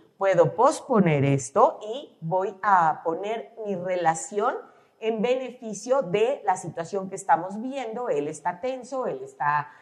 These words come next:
nervioso, yo estoy complicada, y entonces podemos hacer acuerdos en un dar y recibir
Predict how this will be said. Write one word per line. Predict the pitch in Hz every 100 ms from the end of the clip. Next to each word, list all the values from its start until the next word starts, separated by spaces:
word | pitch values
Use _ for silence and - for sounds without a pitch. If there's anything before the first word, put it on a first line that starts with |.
| _ -
nervioso, | 190 196 247 240 277 214
yo | 170 165 170
estoy | 165 - 180 170
complicada, | 208 208 254 - 262 240 233 277 277
y | 285
entonces | 277 294 285 -
podemos | 254 226 226 214
hacer | 175 214 214
acuerdos | - - 269 196 220 311 - - _ 190
en | 220
un | 233 247 -
dar | 170 240 269
y | 277
recibir | 254 285 302 262 180 202 247 415 -